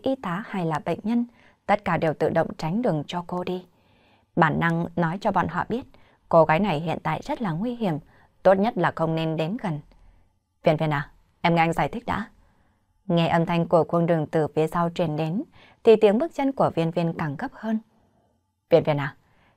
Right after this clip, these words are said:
chị gái Dơ Khang không phải là anh gọi, em hãy nghe anh nói đã."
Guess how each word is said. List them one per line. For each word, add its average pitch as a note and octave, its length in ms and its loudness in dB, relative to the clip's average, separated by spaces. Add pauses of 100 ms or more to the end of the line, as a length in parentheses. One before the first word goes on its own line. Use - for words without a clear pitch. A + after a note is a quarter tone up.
(120)
chị E3 140 4
gái D#3 160 6
Dơ F3 120 2
Khang E3 220 2
không E3 180 0
phải D#3+ 120 2
là D3 60 0
anh E3+ 160 -4
gọi, D#3+ 180 -6 (420)
em E3+ 160 4
hãy D#3+ 80 4
nghe F#3 100 2
anh F3 140 0
nói E3 180 -2
đã." F#3+ 200 -8